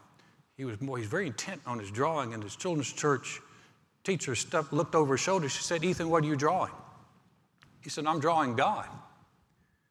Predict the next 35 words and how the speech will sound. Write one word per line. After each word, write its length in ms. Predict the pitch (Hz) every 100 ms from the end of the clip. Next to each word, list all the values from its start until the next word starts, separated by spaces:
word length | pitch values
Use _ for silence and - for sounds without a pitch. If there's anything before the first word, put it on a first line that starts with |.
| _ _
She 180 | - 180
said, 200 | 147 165
"Sweetheart, 420 | - 180 147 147 - - - - _ _
uh, 220 | 123 123 110 - 120
no 180 | 143
one 200 | 170 160
knows 200 | 160 160 135
what 140 | 139
God 220 | 135 147
looks 220 | 156 -
like." 180 | - - - _ _ _ - _ _ -
Ethan 220 | 127 123
kept 200 | 113 123
drawing. 240 | 104 160 139
He 60 |
said, 220 | 98 113 98 - - -
"They 100 | 101
will 200 | 123 180
when 120 | 160
I'm 160 | 202 139
done." 220 | 101 113
<laughs> 40 | - - - - - - - - - - - - - 320 - - - - - - - - - -
And, 300 | 147 156 147 143 131
and 140 | 147 147
you 80 |
think, 260 | 135 170 139
"Well," 280 | 156 139 - - - - 127
<laughs> 420 | - - - -
you 100 | -
know, 100 | 139
little 240 | 131 139 123
Ethan, 220 | 123 113
bless 240 | 127 113
his 120 | - -
heart. 220 | 139